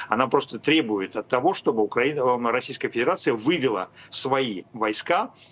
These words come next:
на границе девяносто первого года. Все, точка, ничего другого Украину не интересует. А, и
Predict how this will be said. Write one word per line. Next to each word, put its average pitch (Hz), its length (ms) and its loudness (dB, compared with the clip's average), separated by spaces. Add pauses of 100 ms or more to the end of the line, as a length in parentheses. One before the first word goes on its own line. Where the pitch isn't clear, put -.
(120)
на 135 200 -2
границе 147 460 -2
девяносто 120 400 -6
первого 143 320 2
года. - 260 0
Все, 131 220 2
точка, 143 400 0
ничего 104 280 2
другого 113 340 4
Украину 135 380 0
не 107 100 -2
интересует. 113 600 -4 (320)
А, 110 400 2
и 117 400 -2